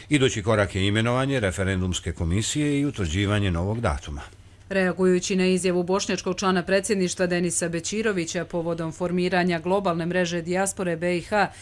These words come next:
Speaker 2: srpski član predsjedništva B I H Željka Cvijanović poručila je da ono što Bećirović naziva dijasporom B I H u stvarnosti funkcioniše odvojeno kao srpska, hrvatska i bošnjačka.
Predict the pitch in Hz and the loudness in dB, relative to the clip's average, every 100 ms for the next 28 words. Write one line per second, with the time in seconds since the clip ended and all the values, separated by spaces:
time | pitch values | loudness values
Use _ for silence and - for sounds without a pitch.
0 | - - - 240 - 196 185 170 180 175 | -20 -10 -6 -4 -4 -2 -2 0 -2 -2
1 | 180 170 165 185 170 180 170 180 170 175 | -2 -2 -2 -2 -2 -2 0 -2 0 -2
2 | 170 175 - 175 185 196 185 185 - 202 | -2 -4 -2 2 2 4 2 0 -2 -2
3 | 196 190 185 202 180 165 156 160 151 - | 0 0 0 0 0 0 -2 -6 -6 -4
4 | 196 185 160 - 160 160 - 208 196 170 | 0 0 -2 -6 -6 -6 -4 -2 0 -2
5 | 165 170 170 175 190 196 190 196 196 - | -4 -4 -2 -2 -2 -2 0 0 0 -2
6 | 196 196 202 196 185 214 190 - - - | -4 -2 0 -2 0 2 2 0 -12 -12
7 | - - 214 214 220 214 214 208 196 214 | -8 -2 2 2 2 -2 -4 -4 -4 -2
8 | 208 202 196 202 220 214 160 156 147 160 | -2 -2 0 0 2 0 0 -2 -6 -6
9 | 156 143 190 208 - 240 220 - - 180 | -4 -4 -2 -2 0 2 0 0 -4 -2
10 | 175 170 - 190 180 233 196 170 - 151 | -2 -2 -2 -2 -2 -2 0 -2 -4 -10
11 | - | -12